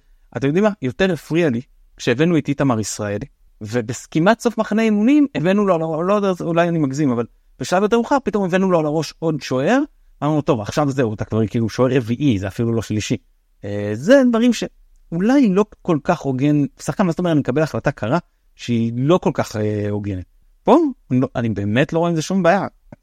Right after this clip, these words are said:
לא פיטרו, נותנים לס-, למאמן, ו-, אה, כמו שאמרתם, חסר ניסיון כמעט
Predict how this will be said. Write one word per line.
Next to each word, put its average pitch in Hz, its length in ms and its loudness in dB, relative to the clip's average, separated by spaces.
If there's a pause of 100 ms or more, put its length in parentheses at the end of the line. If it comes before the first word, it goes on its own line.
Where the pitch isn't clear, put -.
(120)
לא 156 320 2
פיטרו, 269 340 2
נותנים 190 500 2
לס-, 269 160 0 (100)
למאמן, 156 680 2 (420)
ו-, 135 220 -4
אה, 147 80 0 (360)
כמו 196 160 2
שאמרתם, 208 320 0
חסר 208 440 0
ניסיון 156 680 0
כמעט 143 360 -2